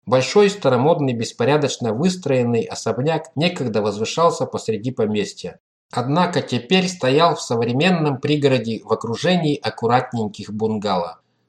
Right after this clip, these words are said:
Позади дома располагалось маленькое кирпичное строение, внутри которого и находилась лаборатория. В последней, по общему мнению, хотя Уолтон не делал после доклада никаких заявлений,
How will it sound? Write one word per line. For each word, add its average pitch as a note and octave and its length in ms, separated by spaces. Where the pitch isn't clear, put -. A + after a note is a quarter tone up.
Позади G3 380
дома F#3 320
располагалось C#3 720
маленькое C3 520
кирпичное A2 640
строение, G2+ 640
внутри G#2+ 360
которого E3+ 640
и G#2+ 80
находилась G2+ 640
лаборатория. G2 840
В - 80
последней, E3 580
по E3 220
общему C3 380
мнению, B2+ 580
хотя C3 420
Уолтон A#2+ 480
не A#2+ 160
делал A#2 360
после G#2+ 320
доклада G#2+ 460
никаких G#2 520
заявлений, G#2+ 640